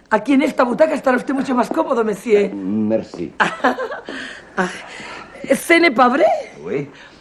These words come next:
Speaker 1: Esa es la butaca donde se sienta siempre mi marido para leer el periódico, cuando regresa de la Citroën. Porque él trabaja en la Citroën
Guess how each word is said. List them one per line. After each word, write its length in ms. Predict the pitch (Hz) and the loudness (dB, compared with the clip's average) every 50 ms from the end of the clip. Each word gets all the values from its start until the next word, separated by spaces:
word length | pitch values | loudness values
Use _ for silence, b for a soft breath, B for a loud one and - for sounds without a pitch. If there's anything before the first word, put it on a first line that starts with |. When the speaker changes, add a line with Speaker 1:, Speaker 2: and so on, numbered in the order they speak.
| B B - - - - - - - - - | B B -20 -20 -20 -20 -20 -20 -20 -12 -2
Speaker 1:
Esa 320 | - 311 330 - - 262 254 | 0 2 2 2 2 2 2
es 120 | 240 190 | 2 4
la 100 | 240 220 | 2 2
butaca 380 | 196 208 196 294 302 - 294 247 | 2 0 -2 -2 0 2 2 2
donde 200 | 233 226 226 214 | 2 2 2 2
se 120 | - 208 | 0 0
sienta 320 | - 220 240 240 226 208 | -2 -2 -2 -2 -2 -6
siempre 340 | - - 233 214 196 202 202 | -6 0 0 0 2 2 -2
mi 100 | 185 190 | 0 0
marido 300 | 185 185 180 202 208 202 | -2 -2 -2 0 -2 -2
para 220 | 190 208 196 196 196 | -2 0 -2 0 2
leer 180 | 185 196 208 | 4 4 4
el 140 | 220 220 - | 4 2 2
periódico, 640 | - 220 214 277 349 359 339 277 220 220 - - B B B B B B B B | 0 0 2 2 0 -2 -2 -2 -4 -6 -6 -6 B B B B B B B B
cuando 240 | - 240 240 233 | 2 4 4 4
regresa 380 | 208 214 202 233 277 247 - 262 | 2 2 0 0 0 0 0 0
de 60 | 233 233 | 2 2
la 120 | 220 185 | 0 0
Citroën. 640 | - 349 523 - - 311 254 220 185 175 165 151 147 - B B B B B B B B B | -2 -4 -8 -4 2 4 4 4 4 0 -2 -6 -8 -12 B B B B B B B B B
Porque 220 | - 190 - - 302 | -10 -8 -2 -2 -2
él 100 | 254 - | -2 -2
trabaja 440 | 202 165 - 233 277 - - 220 | -4 -4 2 2 2 2 2 -4
en 60 | 196 165 | -6 -8
la 60 | 156 | -10
Citroën 680 | - - - 165 202 180 175 185 180 156 - 175 135 | -14 -16 -14 -6 -2 0 0 0 0 -2 -4 -6 -14